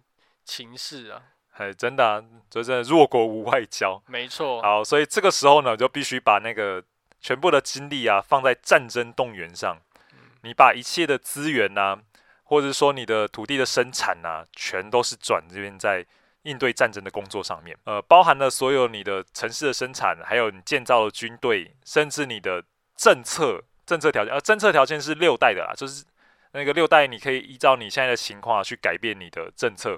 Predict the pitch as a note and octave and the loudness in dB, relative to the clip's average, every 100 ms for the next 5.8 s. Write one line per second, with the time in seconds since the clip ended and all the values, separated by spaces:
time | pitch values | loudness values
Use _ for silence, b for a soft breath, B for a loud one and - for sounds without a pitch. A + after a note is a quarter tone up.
0 | - - A#2+ A2+ G#2 - - B2 C#3 C#3+ | -10 -4 0 2 0 -2 0 2 2 2
1 | B2+ F#2+ A2+ A2+ G#2 G2+ _ _ _ - | -2 0 2 2 0 -8 _ _ _ -4
2 | B2+ A2+ A2 G2 E2+ - A#2+ B2+ A#2+ C#3 | -4 -4 -8 -8 -8 -4 2 2 2 0
3 | A#2 G#2+ _ - C#3+ B2+ A#2 G#2+ - C3 | -2 -12 _ 2 2 0 -4 -6 -10 -20
4 | C3 _ _ - B2+ C3+ G#2+ G2+ C3 A#2 | -20 _ _ -8 -4 0 0 0 -4 -6
5 | B2+ A2 G2+ A2+ G2+ G2+ G2 - | -8 -8 -6 -6 0 2 2 -4